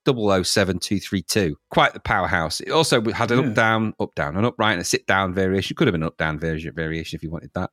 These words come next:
Speaker 1: Um, and apparently, according to the blurb, the game attempted to realistically simulate car driving, with the car jumping up and down, turning back and forth, and spinning up to a hundred and eighty degrees,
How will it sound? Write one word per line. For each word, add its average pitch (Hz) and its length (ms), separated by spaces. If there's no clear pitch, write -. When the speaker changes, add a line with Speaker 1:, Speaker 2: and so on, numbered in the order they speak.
Speaker 1:
Um, 95 300
and 123 140
apparently, 185 320
according 127 260
to - 80
the 107 80
blurb, 120 300
the 110 80
game 120 240
attempted 135 400
to 123 100
realistically 147 540
simulate 127 500
car 156 240
driving, 92 480
with - 100
the - 80
car 120 240
jumping 139 380
up 120 120
and 98 140
down, 143 360
turning 170 280
back 95 180
and 95 80
forth, 113 280
and 101 80
spinning 143 400
up - 80
to 120 80
a - 20
hundred 120 180
and 131 120
eighty 120 160
degrees, 127 420